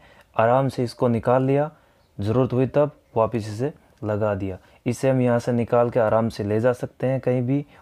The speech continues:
वापस हम इसमें लगा सकते हैं। ये स्टैंड बाइक पर एआई जार को कैरी करने में बहुत ज़्यादा सुरक्षित है और ईजी भी है, इसे हम आराम से निकाल सकते हैं, लगा सकते हैं।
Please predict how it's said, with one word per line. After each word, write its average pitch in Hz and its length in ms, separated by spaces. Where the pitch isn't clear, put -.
वापस 123 400
हम 117 140
इसमें 123 300
लगा 113 260
सकते - 380
हैं। 90 200
ये 127 280
स्टैंड 156 440
बाइक 131 440
पर 156 140
एआई 131 280
जार 131 260
को 120 120
कैरी 127 280
करने 127 280
में 127 260
बहुत 113 220
ज़्यादा 120 220
सुरक्षित 127 540
है 135 220
और 147 220
ईजी 143 300
भी 127 200
है, 117 140
इसे 117 240
हम 120 180
आराम 120 280
से 123 140
निकाल 120 340
सकते 123 300
हैं, 117 80
लगा 110 300
सकते 113 300
हैं। 117 200